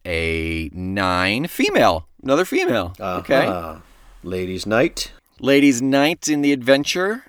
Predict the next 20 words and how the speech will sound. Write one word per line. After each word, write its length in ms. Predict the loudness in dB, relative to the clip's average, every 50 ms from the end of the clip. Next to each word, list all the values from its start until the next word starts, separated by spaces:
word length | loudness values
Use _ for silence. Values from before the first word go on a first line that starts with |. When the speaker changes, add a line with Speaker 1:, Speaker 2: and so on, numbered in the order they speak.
| _ _
Speaker 1:
Um, 880 | -6 -2 -2 0 0 0 0 0 0 -2 -4 -4 -6 -8 -8 -10 -12 -18 _ _ _ _
and 220 | -6 -6 -6 -6
we 120 | -6 -6 -6
will 180 | -4 -4 -4 -4
roll 640 | -6 -6 -4 -4 -2 -2 -2 -2 -4 -4 -6 -10 _ _ _ _ _ _ _ _ _ _ _ _ _ _ _
a 600 | -8 -6 -4 -4 -4 -4 -4 -4 -4 -4 -6 -6 -8
ten, 760 | -10 -12 -12 -12 -16 -16 -12 -10 -8 -8 -8 -8 -8 -6
a 80 | -8 -8
D 200 | -6 -6 -8 -8
ten 400 | -8 -10 -12 -10 -10 -10 -10 -12
for 480 | -14 -16 -10 -6 -4 -4 -2 -4 -4 -4
our 760 | -6 -6 -6 -4 -6 -6 -6 -6 -6 -6 -6 -6 -6 -8 -10 -12 _ _ _ _ _ _ _ _ _ _ _ _
compatriot 760 | -12 -10 -10 -6 -6 -6 -6 -4 -4 -4 -2 -4 -4 -4 -8 -10
to 280 | -8 -6 -4 -4 -6 -6
Kayla 440 | -8 -10 -6 -2 -2 -2 0 -2 -2
Stout. 640 | -2 -2 -4 -2 2 4 6 6 6 4 2 -2 -8 -2
It 160 | 2 2 2
is 1040 | 2 2 0 0 0 0 0 0 0 0 -2 -4 -4 -4 -4 -4 -6 -6 -6 -8 -10 -14 _ _ _ _ _ _ _ _ _ _ _ _ _ _ _ _ _ _ _ _ _
Jasmine 680 | -4 2 4 4 4 4 2 0 -4 -4 -4 -6 -10 -12 -14 _ _ _ _ _ _
Pearson. 520 | 0 0 0 0 -2 -4 -6 -8 -12 -16